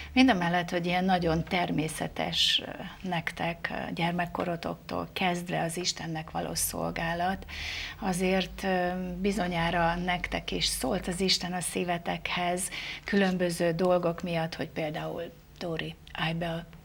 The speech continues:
tini szolgálatba”, vagy, vagy majd utána beszéljünk a női misszióról. Hogy ezek a,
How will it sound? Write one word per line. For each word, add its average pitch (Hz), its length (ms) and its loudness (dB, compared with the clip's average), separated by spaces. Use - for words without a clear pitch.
tini 165 300 -2
szolgálatba”, - 1120 -4
vagy, 156 300 -8
vagy 170 160 -2
majd 175 200 0
utána 175 360 -4
beszéljünk 170 560 0
a 165 40 -2
női 165 340 0
misszióról. - 840 -4
Hogy 233 140 6
ezek 233 340 6
a, 202 180 4